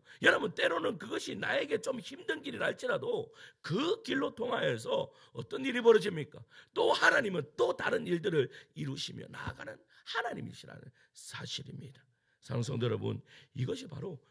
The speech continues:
우리가 하나님 앞에 맡겼을 때에 일어나는 그러한 은혜의 역사들입니다. 여러분, 미국의 신실한 목회자였던 조지 물러는요, 죽기 전에 이렇게 말했다고 합니다. "나는 하나님을 칠십 년간 신뢰했고, 그분은 나를 한 번도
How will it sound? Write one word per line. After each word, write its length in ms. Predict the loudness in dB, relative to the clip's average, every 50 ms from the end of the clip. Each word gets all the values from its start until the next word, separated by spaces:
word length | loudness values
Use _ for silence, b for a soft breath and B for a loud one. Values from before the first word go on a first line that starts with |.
| b b
우리가 280 | -12 -12 -10 -10 -12 -12
하나님 300 | -12 -12 -12 -12 -14 -14
앞에 180 | -14 -14 -12
맡겼을 560 | -10 -10 -10 -12 -12 -12 -12 -12 -12 -12 -14
때에 340 | -16 -18 -14 -10 -8 -8 -8 B B B B B -6
일어나는 800 | -4 -2 -2 -2 -4 -6 -6 -8 -6 -6 -4 -4 -4 -4 -6 b b b b b b
그러한 320 | -8 -6 -6 -4 -6 -8 -10 -10
은혜의 280 | -12 -10 -10 -10 -10 -10
역사들입니다. 800 | -12 -12 -14 -16 -16 -16 -16 -14 -14 -12 -12 -14 -14 -16 -20 _ B B B B B B 0
여러분, 240 | 2 4 4 4 2
미국의 420 | 0 0 0 0 0 2 2 2
신실한 460 | 2 0 -2 -2 -4 -4 -4 -4 -2
목회자였던 720 | -2 -4 -2 -4 -2 -2 0 -2 -2 -2 -2 -2 -2 -2 -4 B B B B B 0
조지 300 | 2 4 4 4 2 0
물러는요, 560 | 2 2 4 4 4 4 2 2 0 -2 B B B B B
죽기 300 | -8 -8 -6 -6 -6 -4
전에 180 | -2 -2 -2 -2
이렇게 560 | -4 -4 -4 -6 -6 -8 -8 -6 -6 -6 -8 -12 -14 -14 -12
말했다고 480 | -10 -6 -6 -6 -6 -6 -8 -8 -6 -6
합니다. 320 | -6 -8 -8 -10 -12 -12 B B B B B 2
"나는 340 | 4 6 6 6 6 4
하나님을 560 | 2 2 2 4 4 4 4 4 4 4 2 B B B B B
칠십 400 | -4 -2 0 0 0 0 0 0
년간 300 | -2 -2 0 0 2 2
신뢰했고, 680 | 2 2 0 2 4 4 4 2 0 -4 -8 -10 -12 b b b b b _
그분은 440 | 4 4 6 6 4 4 4 4 4
나를 220 | 4 4 4 4 2
한 220 | -2 -2 -2 0
번도 400 | 2 2 4 6 6 6 6 B